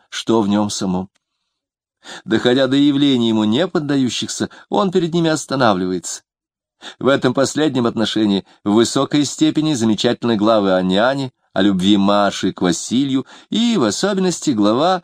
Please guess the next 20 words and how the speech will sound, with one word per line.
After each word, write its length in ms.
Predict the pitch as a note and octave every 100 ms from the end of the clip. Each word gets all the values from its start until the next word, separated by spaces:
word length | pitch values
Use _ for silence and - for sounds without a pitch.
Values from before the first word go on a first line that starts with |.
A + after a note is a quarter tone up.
| -
о 180 | - G2+
юродивом, 800 | F#3 F#3 D#3+ A2 F#2 F2+ F2+ F2+ - _ _
в 120 | -
которой 320 | C3 A#2+ A2+
сталкивается 880 | A2 - - C#3 A#2+ G2 F#2+ F#2 -
он 80 | G2+
с 80 | -
явлением, 680 | G#2 G#2 F#2 D3+ E3+ B2 F#2+ - _
которое 320 | - F#2 F#2 F#2
и 180 | F#2+
в 80 | F#2
самой 640 | - G#2+ G2 G2+ C3+ E3+ F3
народной, 580 | F3 E3+ E3+ D3+ E3
простой 540 | D#3+ A#2 F#2+ - B2 C#3+
жизни 460 | A#2+ D3 C3+ D3 - _
составляет 580 | - - A2+ A#2 A2 A2
нечто 320 | G#2+ - G#2
редкое, 640 | F#2+ G2 A#2+ - C3 C3 - -
исключительное, 960 | G2+ - F2+ E2+ - A#2 - B2 A#2+ A2+ _
эксцентрическое. 1000 | - F2 - G2 F2 F#2 A2 - - -